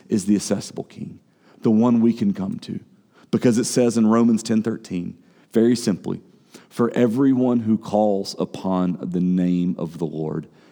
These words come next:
shall be saved." Church, have you called upon the name of the Lord? Is he your King? If so, today,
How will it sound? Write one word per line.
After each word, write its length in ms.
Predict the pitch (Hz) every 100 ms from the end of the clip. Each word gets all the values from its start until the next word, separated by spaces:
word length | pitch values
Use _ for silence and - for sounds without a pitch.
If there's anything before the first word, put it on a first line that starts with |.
| _
shall 220 | - -
be 100 | -
saved." 500 | - - - - _ _ _ _ _ _
Church, 400 | - 107 - - _ _ _ _ _ _ -
have 120 | 95
you 120 | 107
called 240 | 110 98
upon 200 | 101 98
the 60 | 92
name 200 | 90 87
of 120 | 82
the 80 | 82
Lord? 380 | 85 - - - _ _ _ _ _
Is 220 | - 107 -
he 120 | 117
your 580 | 110 92 104 113 113 110 - _ _ _ -
King? 460 | - 95 76 73 - _ _ _ _ _ _ _ _
If 180 | 98 -
so, 560 | - 127 101 87 80 - _ _ _ _
today, 680 | - 92 90 - - 87 -